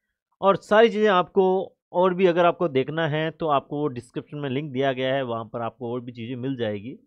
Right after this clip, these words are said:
और अगर आपके मन में कोई भी क्वेरीज हैं, आपके कुछ पूछना है तो आप लोगों को कॉन्टैक्ट नंबर दे रखे हैं, अगर नहीं है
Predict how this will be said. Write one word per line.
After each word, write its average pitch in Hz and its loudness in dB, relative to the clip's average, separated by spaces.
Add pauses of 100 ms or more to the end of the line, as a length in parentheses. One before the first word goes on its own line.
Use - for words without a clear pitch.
(440)
और 202 10
अगर 170 10
आपके 180 4
मन 165 2
में 165 0
कोई 151 4
भी 143 -2
क्वेरीज 131 0
हैं, 151 0
आपके 143 -4
कुछ 139 -12
पूछना 147 -4
है 165 -2
तो 170 -8
आप 139 -2
लोगों 143 -4
को 143 -6
कॉन्टैक्ट 117 -6
नंबर 120 -4
दे 139 2
रखे 175 0
हैं, 202 -8
अगर 135 -6
नहीं 117 -2
है 202 -2